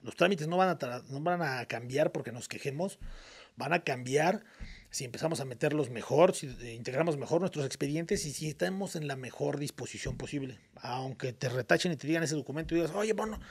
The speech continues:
ese pinche documento sí lo mandé", bueno, sí lo mandaste, güey, te están diciendo que no, vuélvelo a mandar, no ganas nada quejándote, mejor chíngale, digitalízalo, mándalo y mándaselos físicamente también, ¿no? No es culpa tampoco de las personas que trabajan en el registro,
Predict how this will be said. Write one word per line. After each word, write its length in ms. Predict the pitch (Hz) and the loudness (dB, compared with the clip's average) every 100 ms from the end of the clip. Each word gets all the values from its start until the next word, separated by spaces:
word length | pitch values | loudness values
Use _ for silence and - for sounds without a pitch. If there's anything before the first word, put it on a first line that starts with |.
| - - | -18 -12
ese 100 | - | -4
pinche 220 | 214 190 | 2 4
documento 320 | 156 160 185 | 4 0 -2
sí 80 | 185 | 0
lo 80 | 170 | 0
mandé", 200 | 156 170 | 2 0
bueno, 220 | 185 180 | 0 -4
sí 120 | - | -2
lo 100 | 185 | -2
mandaste, 380 | 170 165 170 170 | -2 -4 -4 -2
güey, 120 | 156 | -4
te 60 | - | -4
están 160 | 156 | -6
diciendo 300 | 160 165 165 | -4 -2 -2
que 100 | 156 | 0
no, 200 | 160 185 - - - - | 0 -4 -6 -20 -14 2
vuélvelo 300 | 185 208 180 | 8 8 8
a 20 | |
mandar, 360 | 175 190 202 - _ | 4 4 2 -2 _
no 100 | 147 | -6
ganas 260 | 165 185 160 | 0 4 4
nada 220 | 180 170 | 4 2
quejándote, 500 | 143 190 180 170 190 | 0 0 2 2 0
mejor 360 | 165 - 165 - | 0 2 2 2
chíngale, 520 | 208 190 165 165 170 | 0 2 2 0 -4
digitalízalo, 640 | 123 113 117 120 139 139 139 | -10 -10 -8 -6 -4 -4 -4
mándalo 500 | 131 151 151 147 147 | -4 -2 0 -2 -4
y 80 | - | -8
mándaselos 480 | 123 135 131 123 117 | -2 0 0 -4 -6
físicamente 440 | 135 135 131 139 139 | -8 -8 -8 -6 -4
también, 380 | 156 214 233 - - - - - 170 | -2 0 -2 -6 -20 -18 -20 -2 6
¿no? 240 | 240 269 - - - | 6 4 -10 -18 -10
No 160 | 151 220 | 2 4
es 120 | - | 4
culpa 380 | - 226 226 185 | 6 6 8 4
tampoco 600 | 135 - 180 196 190 190 - - - | 2 2 2 4 0 -2 -12 -20 -2
de 100 | 135 | 2
las 180 | 135 - | 2 0
personas 420 | 143 - 180 165 | -2 -2 -2 -2
que 100 | 135 | -4
trabajan 360 | 123 147 165 147 | 0 0 2 0
en 140 | 135 | -2
el 100 | 131 | -6
registro, 420 | 123 151 - 135 | -6 -6 -6 -8